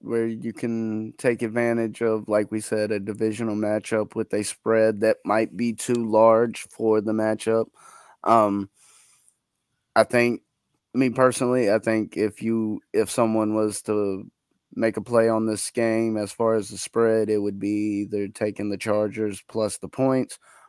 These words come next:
or just laying off the game completely. Um, you know, at, at first look, you, you know, things say, you know, "Oh, yeah, the Chiefs, they're putting up points all season long. They've seemed to not skip a beat."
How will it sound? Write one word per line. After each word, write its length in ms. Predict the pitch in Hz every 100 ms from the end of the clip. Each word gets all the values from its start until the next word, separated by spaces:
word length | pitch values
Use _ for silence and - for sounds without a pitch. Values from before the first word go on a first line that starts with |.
| _ -
or 360 | 110 107 104
just 340 | 98 107 101 -
laying 380 | 107 104 107 101
off 260 | 101 -
the 80 | 101
game 320 | 104 101 98
completely. 800 | 95 95 - 120 113 104 117 107 _ _ _ _ _ _ -
Um, 540 | 101 101 95 90 107 _ _ _ _ _ _ _ _ _ _
you 100 | 120
know, 160 | 113 101 - - - _ _ _ _ _ _ _ _ _ _ _ _ -
at, 180 | 131 - - -
at 160 | 123 -
first 380 | 139 135 120
look, 300 | 135 139 139 - -
you, 320 | - 113 110 113
you 60 |
know, 240 | 110 107 113 _
things 320 | 123 131 123 -
say, 340 | 127 123 120
you 160 | 117 117
know, 220 | 113 117
"Oh, 40 |
yeah, 240 | 135 123 98
the 140 | 90
Chiefs, 460 | - 123 117 107 -
they're 160 | 113
putting 320 | - 123 110
up 180 | 117 -
points 340 | 113 113 110 110
all 160 | 107
season 480 | - 110 101 110 107
long. 320 | 107 104 104
They've 280 | 104 101 101
seemed 400 | - 107 104 101
to 40 |
not 280 | 101 104 101
skip 380 | - - 104 -
a 60 | 98
beat." 440 | 101 104 104